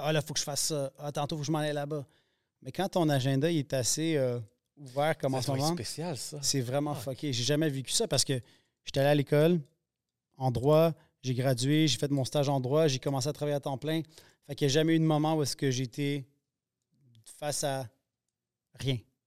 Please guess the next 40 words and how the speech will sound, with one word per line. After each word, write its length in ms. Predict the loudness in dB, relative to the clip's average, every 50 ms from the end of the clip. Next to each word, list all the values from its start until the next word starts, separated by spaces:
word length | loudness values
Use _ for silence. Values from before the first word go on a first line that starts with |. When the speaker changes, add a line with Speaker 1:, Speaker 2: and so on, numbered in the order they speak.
| _ _ _ _ _ _ _ _ _ _ _ _ _ _ _ _
Speaker 2:
Puis 80 | -18 -6
toi, 260 | 2 6 6 6 6
regarde, 380 | 4 2 2 2 4 4 2 2
moi, 140 | 2 0 0
en 40 |
ce 120 | 0 0 -2
moment, 380 | -2 0 0 0 0 0 -2 -4 -8 -12
moi, 160 | -8 -4 -4
c'est 100 | -4 -2
mon 100 | -2 -2 -2
objectif 400 | -2 -4 -6 -8 -6 -6 -6 -6
à 100 | -6 -8
quarante 580 | -10 _ -12 -10 -10 -10 -8 -10 -12 -12 -12 -12
ans, 80 | -14 -14
regarde. 220 | -14 -14 -16 -16
Je 60 | -14
sais 60 | -14 -14
même 100 | -12 -10
pas 120 | -10 -10
si 60 | -8 -8
je 40 | -8
vais 40 | -8
me 60 | -8 -8
rendre 180 | -8 -8 -8
là, 120 | -8 -8 -8
c'est 160 | -10 -10 -12
juste 120 | -12 -10
des 160 | -10 -10 -10
objectifs 400 | -10 -12 -12 -14 -14 -14 -16 -12
de 100 | -10 -10
vie, 280 | -10 -10 -8 -8 -8 -8
mais 200 | -8 -8 -10 -10 _ -20 -20 _ _ _ _
je 80 | -16
voudrais 220 | -6 0 2 2 2
prendre 260 | 0 -2 -4 -4 -4
une 120 | -4 -6 -10
pause, 460 | -8 -4 -2 -2 -2 -2 -6 -12 -14 -10
vraiment 340 | -6 -4 -2 -2 -2 -4 -6 -8 -14 -12
rien 180 | -10 -10 -10
faire. 500 | -10 -10 -12 -12 -12 -12 -16 -20 -20 _